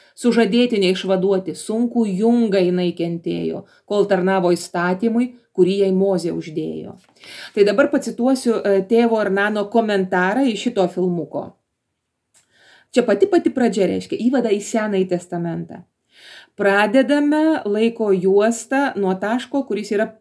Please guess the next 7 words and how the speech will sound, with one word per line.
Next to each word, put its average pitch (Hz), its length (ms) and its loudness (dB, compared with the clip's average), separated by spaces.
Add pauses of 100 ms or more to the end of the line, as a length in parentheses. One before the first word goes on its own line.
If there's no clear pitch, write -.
(140)
prieš 233 360 0 (160)
tūkstantį 233 500 0
devynis 190 400 2
šimtus 202 360 -4
metų 233 420 0
prieš 202 280 -2
Kristų. 185 520 -4